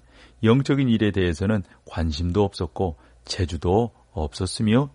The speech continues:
이해도 못했습니다. 에서의 관심은 오로지 육체의 일뿐이었습니다. 그는 육신을 상징합니다. 반면 야곱은 아주 조용한 사람이었어요. 어쩌면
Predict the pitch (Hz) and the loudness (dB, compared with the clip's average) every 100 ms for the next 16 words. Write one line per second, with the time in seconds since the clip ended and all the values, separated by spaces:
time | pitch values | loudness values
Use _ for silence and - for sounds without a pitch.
0 | - 101 90 85 107 107 101 107 101 80 | -8 -4 -2 0 0 0 -2 -4 -4 -6
1 | 95 90 _ _ _ _ _ _ - - | -8 -16 _ _ _ _ _ _ -20 -20
2 | - - 127 160 185 156 127 107 113 120 | -18 4 4 6 2 4 2 2 2 2
3 | 104 101 95 101 90 85 107 117 - - | 2 0 2 2 0 -4 -2 -2 0 0
4 | 104 87 85 101 78 76 - 82 - _ | 0 0 -2 -4 -4 -4 -10 -14 -16 _
5 | _ _ _ _ _ _ _ _ _ - | _ _ _ _ _ _ _ _ _ 0
6 | 107 101 98 - 98 87 82 - 98 90 | 2 4 0 0 0 2 0 -2 0 0
7 | 73 69 69 - _ _ _ _ _ _ | 0 -4 -8 -14 _ _ _ _ _ _
8 | _ - _ - - - 82 87 127 175 | _ -20 _ -18 -10 -2 0 0 0 0
9 | 165 104 80 98 107 82 73 - - - | 2 0 2 2 2 0 -4 -14 -20 -20
10 | _ 90 73 78 80 98 104 117 120 117 | _ -8 -6 -4 0 0 0 -2 2 2
11 | 120 113 113 117 110 - 101 95 113 110 | 2 0 -2 -2 -2 2 2 2 4 4